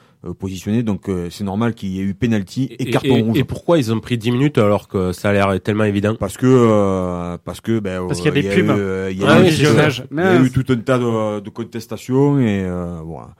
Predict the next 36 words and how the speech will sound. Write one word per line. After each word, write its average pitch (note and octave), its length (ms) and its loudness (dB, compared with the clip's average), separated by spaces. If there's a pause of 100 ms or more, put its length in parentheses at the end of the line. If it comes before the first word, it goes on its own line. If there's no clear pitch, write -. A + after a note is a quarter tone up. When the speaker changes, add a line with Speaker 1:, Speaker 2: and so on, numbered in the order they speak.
Speaker 2:
D'accord. B2+ 180 -6
Speaker 1:
Par - 80 -16
contre, B2 220 2
la G#2+ 100 4
Slovénie A2 460 0
peut G#2+ 120 -8
se F#2+ 100 -14
sentir G2 360 -8
flouée A2 340 -4
parce G2 180 -12
que F#2+ 200 -8
avant G#2+ 220 -4
cette F#2+ 180 -12
décision G2 500 -4 (360)
logique, G#2 540 -6
il G#2+ 220 -4
y F#2+ 60 -4
a F#2+ 40 -2
eu, G2 220 0
euh, E2+ 280 -6 (560)
trois, A2 320 -8
quatre, A2+ 260 -4
pour F#2+ 200 -8
pas G#2 140 -6
dire G2+ 240 -4
cinq, A#2 420 -4
euh, F#2 640 -6
situations G2+ 460 -8
un G#2 60 0
peu G2 120 -4
litigieuses G2 460 -6
dans F#2+ 80 -6
les F#2 80 -6
cinq G#2 160 -6
dernières G2+ 180 -4
minutes G2 300 -2